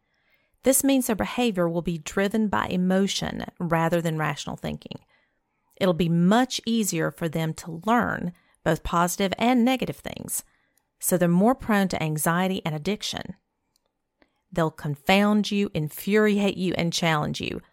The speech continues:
But in the back of your mind, you'll remember they're doing the best they can with the brain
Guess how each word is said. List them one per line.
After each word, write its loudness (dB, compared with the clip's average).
But 0
in 0
the -2
back 4
of -8
your 0
mind, 0
you'll 2
remember 0
they're -4
doing 2
the -2
best 0
they -2
can -4
with -6
the -4
brain 0